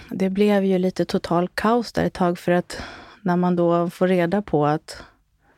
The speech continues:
någon inte vill vara med en längre efter så lång tid, så först så förstår man inte riktigt att,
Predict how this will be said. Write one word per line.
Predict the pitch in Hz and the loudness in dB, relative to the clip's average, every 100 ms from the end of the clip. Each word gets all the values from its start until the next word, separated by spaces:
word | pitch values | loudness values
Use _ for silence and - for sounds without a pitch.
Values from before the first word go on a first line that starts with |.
| _ _ _ _ _ _ _ _ _ _ _ - | _ _ _ _ _ _ _ _ _ _ _ -2
någon | 175 165 165 | 0 2 0
inte | 165 165 - | 0 -2 -2
vill | 151 147 156 | 0 0 0
vara | 156 190 208 226 | 0 2 0 0
med | 185 165 | 0 0
en | 147 | 0
längre | 131 127 104 | -2 -2 0
efter | 92 - - 90 92 160 - - - | -2 -4 -4 -2 -2 -4 -10 -20 -14
så | - 139 | -6 -2
lång | 139 160 | -2 -4
tid, | - - 202 214 | -2 -2 0 -2
så | - - 165 156 165 170 _ _ _ _ _ _ _ _ _ _ _ _ - | -8 -4 0 0 0 -4 _ _ _ _ _ _ _ _ _ _ _ _ -4
först | 214 214 | -2 0
så | - | -2
förstår | 196 202 - 180 | -4 -2 0 0
man | 247 196 | 2 0
inte | 165 - | -2 -4
riktigt | - - - - | -4 -4 -6 -4
att, | 107 - - | -4 -6 -16